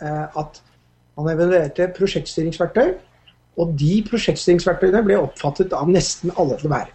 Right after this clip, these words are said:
kjedelig, rigide og veldig kontrollerende. Så stilte han et spørsmål, hvordan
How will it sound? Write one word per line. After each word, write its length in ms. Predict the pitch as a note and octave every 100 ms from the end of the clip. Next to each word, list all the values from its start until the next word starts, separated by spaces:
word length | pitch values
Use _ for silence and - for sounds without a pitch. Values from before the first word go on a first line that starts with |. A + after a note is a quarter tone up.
| -
kjedelig, 800 | - - C#4+ C#3+ C3+ B3 D4 - E3+
rigide 720 | F#3+ E3 D#3 D3+ D3+ F#3+ -
og 160 | D#3+ E3+
veldig 260 | D3 B2+ -
kontrollerende. 680 | D3 D#3 D#3 C3+ D#3 D4 - _ _ - - - -
Så 160 | - A#3
stilte 500 | - - A#3+ C#3+ D#3+
han 100 | G#3
et 140 | G#3
spørsmål, 640 | - - E3 - G#3 A3+ - _ _ _ -
hvordan 400 | D3+ D#3+ G#3